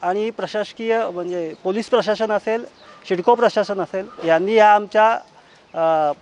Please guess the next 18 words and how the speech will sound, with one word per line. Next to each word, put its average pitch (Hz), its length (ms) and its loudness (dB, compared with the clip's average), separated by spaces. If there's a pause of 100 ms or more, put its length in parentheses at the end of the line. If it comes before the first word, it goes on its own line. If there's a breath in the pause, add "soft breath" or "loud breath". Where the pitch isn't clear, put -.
(120)
मतदान 190 460 0
न 208 180 2
करण्याच्या 208 720 2 (680)
निर्णयाला 196 680 4 (1900)
विरहित 196 340 2 (100)
करण्यासाठी 208 640 2 (1000)
आमची 196 320 0
बरोबर 214 300 4
मीटिंग 208 340 2
घेतली 185 440 0 (200)
आणि 220 560 0
सभा 196 300 4
लावून 190 300 2 (120)
आमच्या 196 480 2
सगळ्या 202 220 2
समस्या 196 440 0
ऐकून 220 340 2
घेतल्या. 156 400 0